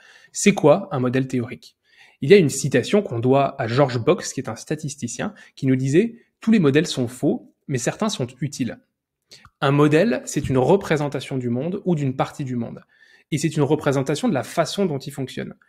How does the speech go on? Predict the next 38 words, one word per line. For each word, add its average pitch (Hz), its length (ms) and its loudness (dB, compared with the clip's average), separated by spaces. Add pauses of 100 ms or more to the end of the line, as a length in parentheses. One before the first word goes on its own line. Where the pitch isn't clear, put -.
(240)
Par 110 140 -6
exemple, 127 360 0
on 127 80 0
utilise 123 340 -4
des 120 80 2
modèles 120 400 2
pour 165 420 -4
prévoir 127 880 0
la 127 160 -4
météo 131 380 2 (460)
ou 233 300 6
encore 143 320 -2
prévoir 135 560 0
l'évolution 127 680 0
d'une 143 320 -4
pandémie. 139 480 0 (540)
Ces - 180 -4
modèles, 180 340 6
ce 156 120 -2
sont 139 160 -4
toujours 147 200 2
des 143 100 2
représentations, 156 720 2
donc 143 260 0
c'est 143 100 -2
forcément 139 380 -4
toujours 123 240 -6
plus - 160 -10
simple 214 360 -4
et 131 40 -4
plus 131 160 -6
limité 135 400 2
que - 80 -8
la 120 60 -2
réalité 139 520 2
qui - 80 -6
est 123 60 -4
représentée. 123 500 -8